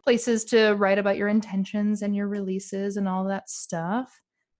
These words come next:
So yeah, I was, like, a little apprehensive to get it since I am an astrologer. I had a lot of, like, shadow about that. It's like, I should already have all of these things on my own.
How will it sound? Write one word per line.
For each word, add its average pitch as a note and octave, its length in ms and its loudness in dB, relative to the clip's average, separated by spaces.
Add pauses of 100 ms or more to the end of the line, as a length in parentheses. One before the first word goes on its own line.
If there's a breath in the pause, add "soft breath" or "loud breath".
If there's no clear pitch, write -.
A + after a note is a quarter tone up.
(120)
So A#3 200 -4
yeah, A#3 300 2
I F#3+ 160 2
was, G3+ 240 -2
like, G3 320 0 (240)
a G3+ 100 0
little B3 680 2
apprehensive G#3+ 880 0
to A3 140 -2 (160)
get D#3+ 160 -2
it E3 280 0 (460)
since G3 320 2
I F#3 80 4
am F3+ 180 4
an E3+ 60 2
astrologer. D#3+ 680 -2
I G3 80 2
had E3+ 160 -2
a E3+ 60 0
lot E3 200 0
of, D#3+ 120 -2
like, E3 180 -8
shadow D3+ 440 -4
about C#3+ 300 -8 (100)
that. C#3+ 300 -8 (340)
It's - 100 -20
like, D#3+ 200 -8
I G3 80 0
should A#3 260 -2
already A#3 420 2
have A3 240 0
all A3+ 180 2
of G#3+ 80 -4
these G#3 200 -2
things G3 720 -4 (160)
on F#3+ 180 2
my F#3 240 0
own. E3 320 -6